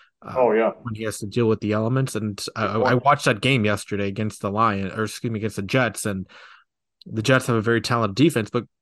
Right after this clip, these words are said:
Speaker 1: Detroit only scored one offensive touchdown. Their other offense, their other touchdown came from a,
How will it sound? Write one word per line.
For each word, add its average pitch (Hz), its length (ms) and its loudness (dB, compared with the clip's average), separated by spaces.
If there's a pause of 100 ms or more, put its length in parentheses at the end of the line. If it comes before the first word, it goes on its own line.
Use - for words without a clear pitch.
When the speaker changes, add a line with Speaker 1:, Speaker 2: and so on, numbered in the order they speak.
(100)
Speaker 1:
Detroit 143 300 4
only 131 140 4
scored 110 380 0
one 113 180 0
offensive 104 400 -8
touchdown. 85 460 -4
Their 113 160 0
other 139 160 6
offense, 117 440 0 (120)
their 123 140 2
other 123 160 4
touchdown 101 480 0
came 107 180 -6
from 107 220 -6
a, 95 160 -6